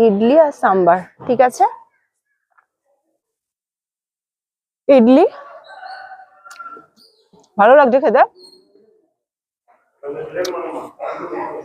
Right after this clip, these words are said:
খুবই সফট, খুবই সফট ইডলি। হুম, সাম্বারটাও আমার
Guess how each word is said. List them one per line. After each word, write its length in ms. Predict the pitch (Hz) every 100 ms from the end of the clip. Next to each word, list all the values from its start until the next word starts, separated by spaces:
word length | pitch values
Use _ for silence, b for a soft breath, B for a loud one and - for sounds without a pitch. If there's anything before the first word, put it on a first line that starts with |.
| - _ _ _ _ _ _ _ _ -
খুবই 180 | 254 262
সফট, 240 | 277 240 311 _ _ _ _ _ _ _ _ _ 311
খুবই 160 | 339 370
সফট 220 | 247 202 220
ইডলি। 240 | 170 175 - - _ _ _ _ _ _ _ _ _ - 494 - 440 185 170 160 160 170 160 156 156 151 - - - - - - - _ _ _ _ _ _ -
হুম, 200 | 254 226 - _ _ _ _ _ - _ _ - - -
সাম্বারটাও 520 | 233 247 254 247 302 285
আমার 160 | 285